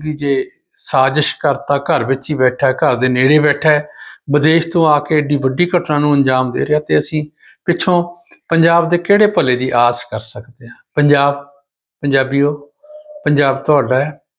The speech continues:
ਇਹਨੂੰ ਸਮਝਣ ਦਾ ਯਤਨ ਕਰੋ। ਐਸੀਆਂ ਘਟਨਾਵਾਂ ਜਿਹੜੀਆਂ ਤੁਹਾਨੂੰ ਪਿੰਡ ਦੀ ਮਿੱਟੀ ਵਿੱਚ ਆਖਰੀ ਰਸਮਾਂ ਲਈ ਵੀ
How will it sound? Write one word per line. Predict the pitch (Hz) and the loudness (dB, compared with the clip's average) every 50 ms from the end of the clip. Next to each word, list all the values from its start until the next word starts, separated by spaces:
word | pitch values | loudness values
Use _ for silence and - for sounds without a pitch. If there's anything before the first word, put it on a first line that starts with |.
| _ _ _ _ - | _ _ _ _ -4
ਇਹਨੂੰ | 165 160 156 | 0 0 0
ਸਮਝਣ | - - - 165 170 180 170 175 170 151 | 0 0 -2 0 0 2 2 2 2 2
ਦਾ | 135 120 | 2 2
ਯਤਨ | 131 131 131 - 143 135 139 | 2 0 0 0 0 0 2
ਕਰੋ। | - 139 147 156 - - | 2 2 2 2 2 0
ਐਸੀਆਂ | 170 175 175 170 - - 196 202 202 196 196 196 | 0 0 0 0 2 2 2 2 2 0 0 -2
ਘਟਨਾਵਾਂ | 185 165 165 151 127 123 131 147 160 170 170 - - - - - - - _ _ _ _ | -2 0 0 0 0 0 2 2 0 0 -2 -4 -12 -20 -20 -20 -20 -20 _ _ _ _
ਜਿਹੜੀਆਂ | 170 165 165 185 185 185 | 2 2 4 4 2 0
ਤੁਹਾਨੂੰ | 185 - 180 156 147 156 160 165 165 - - - - _ | 2 2 2 2 2 2 2 0 0 -4 -8 -16 -8 _
ਪਿੰਡ | - 180 175 170 | 0 0 2 0
ਦੀ | 160 156 185 185 185 185 - - - - - _ _ _ _ - | 2 2 4 4 4 2 0 -2 -10 -18 -20 _ _ _ _ -4
ਮਿੱਟੀ | 175 165 165 165 170 175 170 165 196 196 196 | 0 4 4 4 4 2 0 0 0 2 2
ਵਿੱਚ | 175 180 180 180 - | 2 0 0 0 -2
ਆਖਰੀ | - - 175 180 175 170 - 214 208 | 0 0 2 2 0 0 0 0 2
ਰਸਮਾਂ | 180 190 180 185 - 190 185 190 190 | 2 2 2 2 2 2 2 2 4
ਲਈ | 185 185 185 185 | 4 4 4 2
ਵੀ | 170 156 165 185 196 185 143 101 - - - | 2 2 2 2 2 2 0 -4 -8 -14 -20